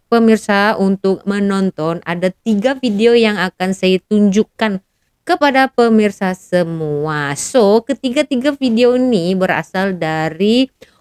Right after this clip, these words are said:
orang Indonesia atau lebih tepatnya adalah TikTokers Indonesia yang datang ke Malaysia. Tapi ada satu video ya dari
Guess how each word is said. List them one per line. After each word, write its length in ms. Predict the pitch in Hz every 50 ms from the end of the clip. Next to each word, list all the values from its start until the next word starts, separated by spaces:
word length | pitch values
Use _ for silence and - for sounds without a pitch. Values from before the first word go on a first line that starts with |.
| _ -
orang 320 | 220 226 233 233 226 185 202
Indonesia 560 | 202 190 190 180 175 175 - - 190 190 190
atau 400 | - - 143 156 - - 170 175
lebih 320 | 175 175 175 180 180 -
tepatnya 560 | 175 - _ 175 170 - _ - 180 196 180 131
adalah 400 | 160 156 160 160 170 180 196 - _
TikTokers 960 | _ 220 - - _ _ - 208 196 - _ _ - 226 233 220 - - _
Indonesia 1200 | - 208 214 202 202 196 185 185 185 180 180 170 165 156 156 151 - - - 160 160 170 196 -
yang 320 | - - 202 208 214 208 208
datang 400 | 175 170 170 - - 185 196 190
ke 240 | - - 185 175 175
Malaysia. 720 | 170 160 160 151 147 143 - - - - 147 131 131 - _ _ _ _ _ _
Tapi 320 | _ - - - 262 262 -
ada 160 | 226 233 277
satu 320 | 277 294 262 - - 233
video 800 | 220 214 220 190 185 202 196 180 165 175 190 196 214 233 254 269 - -
ya 240 | 151 156 165 180 175
dari 800 | - 185 180 180 196 202 208 214 214 214 214 226 240 247 247